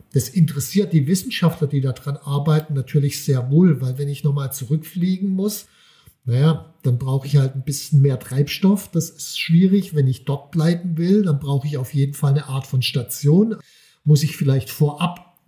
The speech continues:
eine ganze Reihe von Raketen hinschicken? Keine Ahnung. Also, sobald ich anfange, das zu spezifizieren, ändert sich ganz viel an dem konkreten Projektdesign. Aber um die Leute zu inspirieren,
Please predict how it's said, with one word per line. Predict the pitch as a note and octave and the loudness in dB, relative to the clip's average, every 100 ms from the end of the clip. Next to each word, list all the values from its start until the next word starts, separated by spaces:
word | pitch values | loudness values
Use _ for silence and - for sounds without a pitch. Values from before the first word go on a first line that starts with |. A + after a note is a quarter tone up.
| - | -4
eine | F#3+ | -2
ganze | F3 F#3 F3+ F#3+ | 0 -2 -2 -2
Reihe | E3+ F3+ F#3 | -2 -4 -4
von | - F3+ F3 | -6 -4 -4
Raketen | F3 D#3 D#3+ D#3 - F#3+ F#3+ F3 | -6 -14 -4 -4 4 2 4 0
hinschicken? | F3 F3+ - F3 F3 | 0 0 -8 -6 -4
Keine | D3 D#3+ D#3+ | 0 0 0
Ahnung. | C3+ D3+ C3 | -2 -2 -2
Also, | B2+ C3 - _ _ _ _ - | -4 -8 -10 _ _ _ _ -4
sobald | - C#3+ E3 | 0 2 4
ich | G3+ F#3 | 2 0
anfange, | F#3+ - F3+ D3+ | -6 0 2 2
das | D#3 | 0
zu | - E3 | -8 -12
spezifizieren, | - D3 - B2 - - - G3 C#3 F3+ F#3+ _ _ _ | -4 -4 -2 -6 -6 -14 0 2 4 0 -4 _ _ _
ändert | - F#3 G#3+ G3+ - | 2 4 4 0 -2
sich | - C#3 - | -2 -2 0
ganz | E3 E3+ - | -2 -2 -6
viel | - F#3 E3+ | 0 0 0
an | D3 | 2
dem | D3 C#3 | 2 2
konkreten | C#3+ C3+ - C#3+ D#3 | -2 -4 -2 -2 -2
Projektdesign. | D3 C#3+ D#3+ E3 G3 F#3+ - B2+ A2 G#2+ _ _ _ | 0 2 2 2 -2 0 2 2 0 -8 _ _ _
Aber | E3 E3+ | 2 4
um | F#3+ | 4
die | F3+ | 4
Leute | D3 D#3+ D#3 E3 | 2 2 0 -4
zu | - | -10
inspirieren, | D#3 C#3 - E3 E3 F#3+ D3+ D#3 E3+ | -4 -4 0 -2 4 4 4 2 0